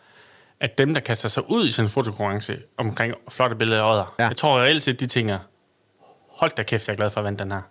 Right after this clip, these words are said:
Speaker 2: Ja, okay.
Speaker 1: Altså, jeg tror, jeg tror, bogen Gå vandringens historie, eller hvad fanden er, eller, altså, det er lige noget for dem.
Speaker 2: Det er lige noget for Lisa
Speaker 1: Øhm,
Speaker 2: Vestring der.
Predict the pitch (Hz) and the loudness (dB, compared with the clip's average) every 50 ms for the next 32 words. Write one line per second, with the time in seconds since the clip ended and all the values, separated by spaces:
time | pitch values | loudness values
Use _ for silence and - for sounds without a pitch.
0 | _ - 123 120 - _ _ - 175 - - 120 101 113 - 123 117 - 156 151 | _ -2 -2 -2 -2 _ _ -2 -2 0 0 -2 0 2 2 2 4 6 6 4
1 | 139 120 - - - - 135 - 175 151 131 123 160 165 143 120 117 110 - 117 | 4 4 -2 -6 -2 -2 0 4 4 4 6 6 4 2 2 2 -2 -4 -4 -2
2 | - 160 160 165 - - - - - 104 123 120 135 151 147 131 117 104 107 110 | 2 2 2 2 2 -4 -8 -12 -6 0 0 0 0 0 -2 -2 -2 -2 -4 -2
3 | - 131 135 - 50 50 - 107 113 110 113 117 - - - - - - - - | 0 2 2 2 2 0 -2 -2 -2 -2 0 0 0 -2 -2 -6 -8 -10 -8 -8
4 | - - - - - - - - - - - 123 - 113 127 135 131 139 147 143 | -8 -8 -10 -18 -18 -18 -18 -18 -12 -6 -4 -2 0 4 4 4 6 6 6 6
5 | 131 131 123 117 107 104 113 120 - - _ - - 165 - 196 196 190 180 180 | 6 6 4 4 2 2 2 0 -6 -14 _ 2 4 6 8 8 8 8 8 8
6 | 175 165 151 - 160 151 165 185 - 170 151 147 156 156 | 8 6 8 6 6 6 6 4 6 4 4 6 6 4